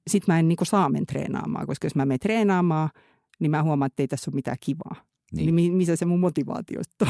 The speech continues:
Speaker 1: on?
Speaker 2: Niin, niin, niin.
Speaker 1: <laughs> Jos mä treenaan viikon silleen, että ei siinä ole mitään kivaa, niin miksi mä treenaisin ensi viikolla? Koska m-, mitä hyötyä on siitä, että voi sukeltaa jää alla pitkään? Ei
Speaker 2: Niin.
Speaker 1: sitä, että jos mä lipsahtaisin jäihin, niin
Speaker 2: Mm.
Speaker 1: tuskinpa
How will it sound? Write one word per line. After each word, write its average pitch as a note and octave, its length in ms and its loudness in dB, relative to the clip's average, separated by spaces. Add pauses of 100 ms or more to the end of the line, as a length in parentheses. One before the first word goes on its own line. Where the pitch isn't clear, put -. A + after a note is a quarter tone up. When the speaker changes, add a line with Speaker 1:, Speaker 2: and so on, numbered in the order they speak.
(120)
Speaker 1:
on? - 60 6
Speaker 2:
Niin, A#3+ 200 4
niin, E3+ 160 0
niin. D3+ 100 -2
Speaker 1:
<laughs> - 20 6
Jos G3 100 4
mä F#3+ 120 4
treenaan G3+ 440 2
viikon G3+ 280 0
silleen, E3 240 0
että D3+ 160 -2
ei D3+ 60 0
siinä D#3 180 0
ole D#3 60 0
mitään D3+ 300 -2
kivaa, D3+ 360 -6 (260)
niin E3+ 80 4
miksi E3+ 180 2
mä E3 100 2
treenaisin C#3+ 640 2 (240)
ensi C#3 260 0
viikolla? - 340 -6 (460)
Koska C#3+ 320 -4 (140)
m-, A3+ 40 -8 (640)
mitä E3+ 300 0
hyötyä C#3+ 400 -2
on D#3 60 -2
siitä, D3+ 220 -2
että - 160 -10
voi D#3 80 -2
sukeltaa C#3+ 420 -4
jää C3+ 180 0 (100)
alla - 160 -10 (120)
pitkään? - 380 -4 (500)
Ei D#3 60 0
Speaker 2:
Niin. C#3 60 2
Speaker 1:
sitä, C#3 180 -4 (680)
että E3 140 0
jos D#3+ 100 2
mä E3+ 140 4
lipsahtaisin D3 880 -2
jäihin, D3 420 -2 (580)
niin D3 100 0
Speaker 2:
Mm. - 20 -2
Speaker 1:
tuskinpa D3 480 0